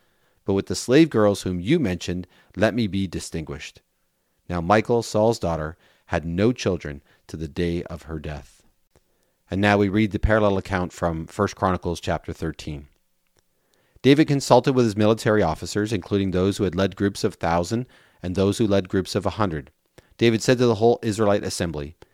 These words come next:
"If you so desire, and the Lord our God approves, let's spread the word to our brothers who remain in the regions of Israel, and to the priests and Levites in their cities, so they may join us. Let's move the ark of our God back here, for we did not seek his will throughout Saul's reign."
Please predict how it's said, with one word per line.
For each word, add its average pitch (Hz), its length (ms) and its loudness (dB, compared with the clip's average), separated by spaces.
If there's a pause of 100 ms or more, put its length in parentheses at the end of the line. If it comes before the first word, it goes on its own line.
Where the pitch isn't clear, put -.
(380)
"If - 160 -6
you 120 100 0
so 151 240 4
desire, 113 500 4
and 95 200 -4
the 92 60 -2
Lord 104 300 4
our 110 120 2
God 104 220 4
approves, 80 520 -6
let's 98 220 -2
spread 120 340 2
the 143 80 2
word 104 280 2
to 120 100 -2
our 113 100 6
brothers 90 380 -2
who 101 80 -4
remain 92 360 0
in 117 60 2
the 110 80 0
regions 101 400 -2
of 98 100 -6
Israel, 80 380 -4
and 92 140 -8
to 92 80 -8
the 85 100 -4
priests - 380 -4
and 107 120 0
Levites 85 360 -4
in 95 80 -4
their 101 100 -2
cities, 82 380 -8
so 110 100 -4
they 98 140 -2
may 110 140 0
join 127 260 2
us. - 260 -12 (560)
Let's - 180 -6
move 123 220 4
the 127 140 2
ark 104 220 2
of 107 80 -4
our 107 120 4
God 82 420 -2
back 92 300 0
here, 143 340 0 (400)
for - 140 -8
we 95 100 0
did 117 160 4
not 135 200 2
seek - 240 -4
his 120 140 -4
will 87 240 0
throughout 90 340 -4
Saul's 82 320 -2
reign." 95 340 0